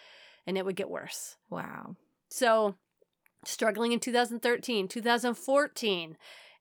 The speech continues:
Speaker 1: and all this while, he's still doing well in sumo.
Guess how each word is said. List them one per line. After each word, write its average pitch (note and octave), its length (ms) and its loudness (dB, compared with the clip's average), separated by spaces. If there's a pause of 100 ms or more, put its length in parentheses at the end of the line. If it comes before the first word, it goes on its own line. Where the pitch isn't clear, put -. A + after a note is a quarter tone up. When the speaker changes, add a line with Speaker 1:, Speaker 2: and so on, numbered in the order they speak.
Speaker 1:
and A#3 200 4
all C4+ 240 4
this F#4 320 2
while, D4+ 380 4
he's C4+ 220 4
still D#4 180 2
doing D4+ 280 2
well C#4+ 200 4
in A#3 80 2
sumo. G#3+ 440 0